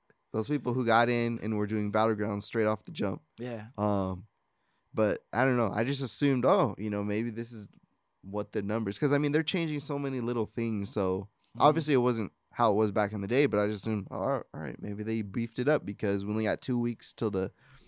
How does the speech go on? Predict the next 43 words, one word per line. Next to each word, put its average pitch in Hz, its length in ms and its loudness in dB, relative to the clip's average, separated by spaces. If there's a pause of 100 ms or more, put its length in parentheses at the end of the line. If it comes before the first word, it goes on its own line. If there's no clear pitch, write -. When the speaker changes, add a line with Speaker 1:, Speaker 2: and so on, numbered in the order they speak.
(100)
Speaker 1:
expansion 147 560 0
comes 104 200 0
out." 104 260 2 (320)
So - 120 -6
maybe 110 260 2
it - 20 2
was 113 120 -4
some 120 260 -6
sort 107 180 -2
of - 40 -12
catch-up 110 300 -4
mechanic, 85 460 -8
but 107 200 -4 (360)
it - 80 -4
was 139 160 0
a 127 60 -2
glitch. 117 480 -2 (300)
And, 95 300 -6
um, 78 300 -4
there's 123 140 -2
a 131 40 0
lot 131 220 6
of 113 60 6
other 113 220 2
little 110 240 -2
glitches 104 420 -4
too 123 280 -8 (200)
Speaker 2:
Mm-hmm. 123 200 -10
Speaker 1:
that 107 160 -2
didn't 110 200 -2
exist 104 340 -6
before. 107 500 -4 (380)
Um, 90 520 -6 (240)
but 95 360 -2 (100)
overall, 123 640 2
i-, - 40 -8
it's 101 320 -2
pretty 117 240 -6
cool. 104 360 -6 (160)
But 92 280 -2 (560)
people 151 240 0
are 98 360 4
pretty 104 580 -4